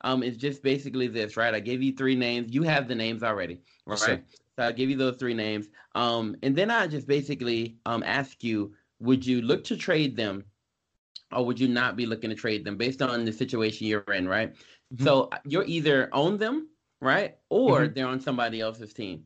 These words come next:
Speaker 2: Okay.
Speaker 1: Okay. All right, here we go. So you own the Chicago defense.
Speaker 2: I would
Speaker 1: Right?
Speaker 2: keep 'em. Yeah, I would keep
Speaker 1: Mm.
Speaker 2: 'em. I mean, a defense, thing about a defense is they're not gonna fetch much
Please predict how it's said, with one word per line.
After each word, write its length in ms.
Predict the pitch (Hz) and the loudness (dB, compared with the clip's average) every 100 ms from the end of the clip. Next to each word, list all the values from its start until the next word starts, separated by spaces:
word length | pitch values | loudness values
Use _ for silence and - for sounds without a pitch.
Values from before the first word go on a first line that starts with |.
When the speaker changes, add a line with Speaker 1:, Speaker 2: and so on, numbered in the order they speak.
| _ _ _ | _ _ _
Speaker 2:
Okay. 200 | 143 - | -2 0
Speaker 1:
Okay. 240 | 160 139 127 _ _ _ _ | 0 -2 -6 _ _ _ _
All 80 | 104 | -6
right, 100 | 104 | -6
here 140 | 117 120 | -6 -6
we 80 | |
go. 200 | 110 104 - - _ | -4 -4 -6 -20 _
So 460 | - 220 208 143 135 _ _ _ _ | -6 2 4 4 0 _ _ _ _
you 300 | 123 190 277 | -4 -2 0
own 420 | 139 127 123 - - | 2 2 0 -4 -4
the 500 | 127 123 120 117 127 - | -2 0 0 -4 -10 -18
Chicago 800 | - 120 170 170 160 131 127 123 | -10 -8 -6 -4 -2 2 2 0
defense. 500 | 120 113 87 - - _ _ _ _ _ _ _ _ _ _ _ _ - | -2 -4 -6 -10 -14 _ _ _ _ _ _ _ _ _ _ _ _ -2
Speaker 2:
I 160 | 160 | 2
would 160 | 311 320 | 2 2
Speaker 1:
Right? 240 | 110 185 - _ _ | 2 0 -6 _ _
Speaker 2:
keep 280 | - 127 120 | -4 -2 0
'em. 120 | 123 | 0
Yeah, 360 | 143 131 90 85 _ _ | 0 0 0 -4 _ _
I 100 | - | 0
would 160 | 214 135 | 0 0
keep 220 | 151 143 | -4 0
Speaker 1:
Mm. 60 | 151 | -2
Speaker 2:
'em. 140 | 143 | -2
I 60 | - | -4
mean, 180 | 160 165 | -2 -2
a 80 | 156 | -4
defense, 600 | - 190 - 165 135 - _ _ _ _ _ _ _ | -6 -10 -4 -4 -4 -10 _ _ _ _ _ _ _
thing 180 | 190 190 | -2 0
about 180 | 147 123 | 2 2
a 40 | |
defense 460 | 110 127 117 117 107 | 2 -2 -2 -4 -4
is 100 | 101 | -6
they're 120 | 120 | 0
not 160 | 135 131 | 0 0
gonna 160 | 110 | -4
fetch 420 | - - 113 - - | -6 -6 -4 -4 -4
much 400 | 110 101 - | -4 -4 -8